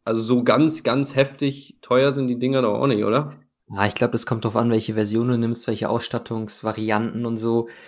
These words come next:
Speaker 2: Listenpreis sind die, also, äh, wie heißt es denn? Serienausstattungen sind, glaub ich, relativ erschwinglich bei denen. Ähm, aber du willst ja natürlich dann noch ein paar Features haben. Und dann,
Speaker 1: Ja.
Speaker 2: die schlagen dann halt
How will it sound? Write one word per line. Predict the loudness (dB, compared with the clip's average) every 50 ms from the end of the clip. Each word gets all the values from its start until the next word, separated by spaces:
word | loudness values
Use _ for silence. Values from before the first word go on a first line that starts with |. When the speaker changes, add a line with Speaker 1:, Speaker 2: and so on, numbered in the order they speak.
| -20 -20 -20 _ _
Speaker 2:
Listenpreis | 0 0 0 0 -2 -8 -10 -4 0 2 4 4 4 2 0 -2
sind | -4 -2 0
die, | 0 0 0
also, | 0 0 0 -2 -4 -6 _ _ _ -20 -20 -20 _ _ _ -20 -20 -20 _ -20
äh, | -20 -20 -20 _ _ _ _ _ _ _ _ _ _ _ -12
wie | -10 -8
heißt | -8 -8
es | -8 -6
denn? | -6 -4 -4 -2
Serienausstattungen | 2 4 4 6 4 4 2 0 0 0 -2 -4 -4 -4 -6 -4 -4 -4 -4 -4 -6
sind, | -6 -8 -10 -8 -4
glaub | -2 -2 -2
ich, | -2 -6 -8 -6 0
relativ | 2 4 6 4 4 2 0 -4 -6 -4 -4 -4 -4 -8 -8 -6
erschwinglich | -4 -4 -2 -4 -4 -2 0 0 2 2 0 0 -2 -4 -4
bei | -6 -4 -2
denen. | -2 0 0 0 0 0 -2 -4 -8 _ _ _ _ _ _ _ _ _ _ _ -4 0
Ähm, | 2 4 4 4 2 0 -2 -4 -8 _ _ 0
aber | 0 2 4 4 4 4 4 2 -2 -10 _ _ _ -10
du | -6 -2
willst | 0 0 0 0 -2
ja | -4 -4
natürlich | -4 -4 -4 -4 -6 -4
dann | -4 -4 -4
noch | -4 -4
ein | -6 -6
paar | -8 -8
Features | -6 -8 -8 -8 -8 -10 -10 -8 -8
haben. | -8 -8 -8 -10 -14 _ _ _ _ _
Und | -20 -18 -18 -14 -10 -4 -2
dann, | -2 -2 -2 -4
Speaker 1:
Ja. | -8 -14 -20 -20 _ -20 _ _ _ _ _ _ _ -8
Speaker 2:
die | -8 -6
schlagen | -4 -2 0 0 0 0 -2
dann | -6 -8 -8 -6
halt | -6 -6 -8 -8 -12 -20